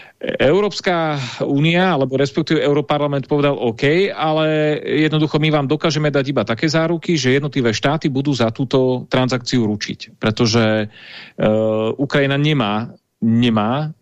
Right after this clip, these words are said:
e, na to, ako ich splatiť. Ja sa stále pýtam,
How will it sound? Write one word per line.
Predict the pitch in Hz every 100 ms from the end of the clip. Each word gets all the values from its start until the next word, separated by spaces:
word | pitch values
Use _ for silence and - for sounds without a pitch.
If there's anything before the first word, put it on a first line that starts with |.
| _ _ _
e, | 104 107 107 107 107
na | 131
to, | -
ako | - 127 -
ich | 90 110 -
splatiť. | - 117 107 - - - _ _ _ _ _ _ _ _ _ - - - - - - - -
Ja | 135
sa | 208
stále | - 185 196
pýtam, | 120 107 120 110 127 156 -